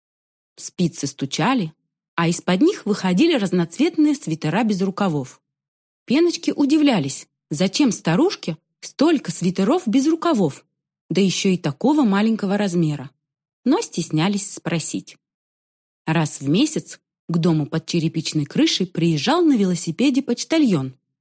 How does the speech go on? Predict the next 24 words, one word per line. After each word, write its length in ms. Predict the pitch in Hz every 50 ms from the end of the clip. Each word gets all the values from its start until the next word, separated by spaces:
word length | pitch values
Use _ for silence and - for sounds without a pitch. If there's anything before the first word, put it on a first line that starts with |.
| _ _ _ _
забирал 480 | 165 156 185 160 175 170 165 160 151 -
очередной 520 | - 156 - - 170 156 165 151 160 156 156
свёрток 480 | - - 156 156 147 139 - 143 -
со 140 | - - 139
свитером 580 | 123 - - 151 277 294 - 226 151 139 131 - _ _ _ _ _ _ _
и 100 | 180 175
вручал 420 | 160 156 160 165 - - 349 415
старушке 540 | - - - - 165 214 294 302 - - 208
бумажный 500 | 165 165 170 175 180 185 160 165 175 165
пакет 420 | - 180 202 196 - 359 - - _ _ _
с 160 | - - -
новыми 440 | 302 320 285 220 160 151 151 147 143
клубками, 640 | - 180 202 208 - - - 165 131 127 127 120 - _ _ _ _ _ _ _ _
которые 400 | - 185 180 - 175 160 160 147
ей 180 | 131 151 156
присылали 560 | 147 160 151 147 - - 143 147 143 139 139 139
из 220 | - - 143 -
магазина 640 | 131 131 131 127 127 123 117 147 254 285 285 269 - _ _ _ _ _ _ _ -
"Добрый 420 | 139 143 151 185 185 196 190 180
барашек". 640 | 160 156 147 151 139 123 123 - - - _ - _ _ _ _ _ _ _ _ _ _ _ _ _ _ _ _ _ _ _ _ _ _ _ _ _ _
День 400 | - 143 135 202 294 339 349 330
шёл 320 | 320 - - 175 185 220 214
за 180 | 175 185 175
днём. 400 | 160 156 156 151 147 143 147 143